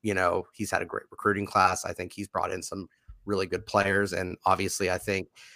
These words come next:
we'll learn more about them over the coming months, but I think this is a really good Oklahoma team coming into next year, and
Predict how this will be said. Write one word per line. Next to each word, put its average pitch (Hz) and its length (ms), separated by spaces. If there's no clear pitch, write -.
we'll 117 140
learn 107 200
more 98 200
about 98 220
them 98 120
over 90 160
the 95 60
coming 104 300
months, 104 220
but - 160
I 101 100
think 147 260
this - 220
is 110 380
a 127 80
really 113 240
good 107 160
Oklahoma 101 480
team 95 240
coming 95 300
into 92 160
next 92 360
year, 107 280
and 90 180